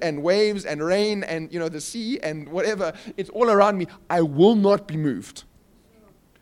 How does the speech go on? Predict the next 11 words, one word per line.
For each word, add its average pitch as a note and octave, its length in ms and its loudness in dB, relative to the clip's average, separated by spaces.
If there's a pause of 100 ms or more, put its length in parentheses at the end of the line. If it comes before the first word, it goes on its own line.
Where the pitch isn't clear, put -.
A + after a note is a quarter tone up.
(520)
Those F3 400 0
are F#3+ 40 -8
the F#3 100 -2
kind C#3 260 -8
of A#2+ 140 -10
people A#2+ 220 -10
who A#2 60 -4
bring A2 200 -6
down G2 180 -6
the G2 80 -10
kingdom. G2 440 -12